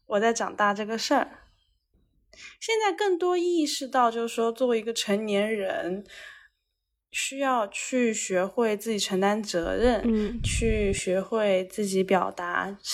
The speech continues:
Speaker 1: 情绪，
Speaker 2: 嗯。
Speaker 1: 学会去自己和人相处。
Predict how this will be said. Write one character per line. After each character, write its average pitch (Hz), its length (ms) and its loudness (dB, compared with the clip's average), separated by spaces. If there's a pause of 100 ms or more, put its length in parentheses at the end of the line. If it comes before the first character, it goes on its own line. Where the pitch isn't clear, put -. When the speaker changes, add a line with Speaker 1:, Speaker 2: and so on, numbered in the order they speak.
(140)
Speaker 1:
情 190 320 0
绪， 202 420 0 (140)
Speaker 2:
嗯。 214 400 0
Speaker 1:
学 180 240 0
会 202 400 0
去 196 800 -2
自 220 180 0
己 - 640 -6 (920)
和 - 260 -2
人 202 180 0
相 330 320 0
处。 - 280 -4